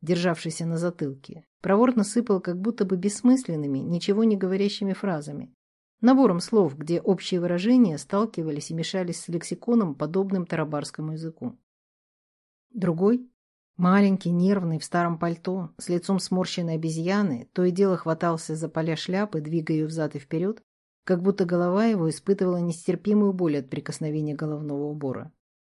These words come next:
Он настойчиво возражал, иногда возвышая свой без того тонкий гнусавый голос, и беспомощно мотал подбородком, выражая этим, по-видимому, сомнение. Фонарик он судорожно сжимал левой рукой, и тень от его большого пальца, опущенного на стекло,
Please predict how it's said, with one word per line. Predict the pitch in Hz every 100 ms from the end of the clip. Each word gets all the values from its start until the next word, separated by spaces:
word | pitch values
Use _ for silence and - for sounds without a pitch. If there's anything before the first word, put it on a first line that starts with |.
| _ _ _
Он | 240 254
настойчиво | 214 - 175 175 160
возражал, | 156 156 151 170 202 214
иногда | - 180 180 190
возвышая | 185 165 160 185 175
свой | 175 170
без | 160 160
того | - 170 165
тонкий | 175 170 139 156
гнусавый | 160 151 156 147 139
голос, | 165 202 208 - _ _ _ -
и |
беспомощно | 180 202 220 247 247 196
мотал | 175 170 175
подбородком, | 165 160 156 175 226 - 160
выражая | 151 165 170 196 185
этим, | - 208 190
по-видимому, | 160 156 170 175 165 165
сомнение. | 160 160 160 139 135 143 156 _ _ _ _ _ _ _
Фонарик | - 185 185 175
он | 175
судорожно | - 185 165 151 156
сжимал | 151 170 170 156
левой | 151 151 151
рукой, | 151 - 226
и | 220 185
тень | 156 180 170
от | 160
его | 165 160
большого | 156 143 160 151
пальца, | 147 208 220 220 151
опущенного | 131 151 - 151 147
на | 147
стекло, | - 156 - 147 127